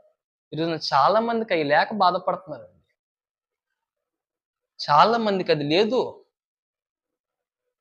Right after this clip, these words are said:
తిన్న తర్వాత అరగేటటువంటి కృప కూడా చాలా మందికి లేదు. ఈ రోజు నిజంగా మనకి ఎలా తిరుగుతున్నా, ఎటు తిరుగుతున్నా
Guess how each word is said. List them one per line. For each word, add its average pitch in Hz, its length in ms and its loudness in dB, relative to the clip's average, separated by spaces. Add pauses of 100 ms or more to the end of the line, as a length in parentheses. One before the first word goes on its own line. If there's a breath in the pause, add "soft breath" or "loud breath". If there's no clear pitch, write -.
(120)
తిన్న 185 380 0
తర్వాత 175 460 -4
అరగేటటువంటి 165 960 -2
కృప 165 360 -6
కూడా 214 240 -4 (120)
చాలా 156 220 -4
మందికి 147 380 -14
లేదు. 117 200 -20 (1600)
ఈ 165 80 2
రోజు 220 340 8
నిజంగా 208 600 2
మనకి 185 380 -2 (720)
ఎలా 202 420 8
తిరుగుతున్నా, 214 800 2
ఎటు 190 320 4
తిరుగుతున్నా 233 680 0